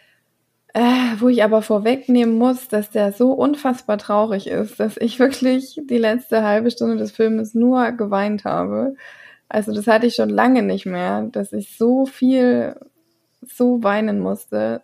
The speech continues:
und auch so bitterlich weinen musste. Also das war nicht nur so ein paar Tränchen, sondern das war wirklich so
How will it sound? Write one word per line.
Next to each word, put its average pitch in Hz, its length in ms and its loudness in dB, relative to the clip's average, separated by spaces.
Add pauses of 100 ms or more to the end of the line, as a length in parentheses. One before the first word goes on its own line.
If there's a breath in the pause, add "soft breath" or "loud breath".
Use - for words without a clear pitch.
(100)
und 202 140 -2
auch 196 160 2
so 233 180 0
bitterlich 196 580 0
weinen 196 380 0
musste. 196 340 -4
Also 233 160 -2
das 214 200 -4
war 214 160 2
nicht 220 260 -2
nur 220 320 0
so 208 60 -8
ein 220 100 -4
paar 220 220 0
Tränchen, 240 760 0 (480 loud breath)
sondern 208 400 -2
das 208 240 -4
war 208 680 0 (440)
wirklich 226 720 -2 (1500)
so 233 840 2